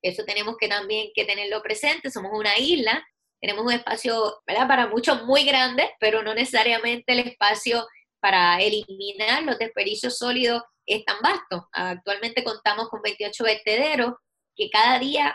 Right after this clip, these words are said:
ellos siguen enterrando basura ahí y tenemos menos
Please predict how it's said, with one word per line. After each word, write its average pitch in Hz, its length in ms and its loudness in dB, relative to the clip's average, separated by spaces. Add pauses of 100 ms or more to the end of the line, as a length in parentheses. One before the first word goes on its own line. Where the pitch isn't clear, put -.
(120)
ellos 262 340 2
siguen 269 340 -2
enterrando 226 580 0
basura 254 420 0
ahí 254 360 0
y 190 100 -10
tenemos 196 480 -4
menos 262 520 -2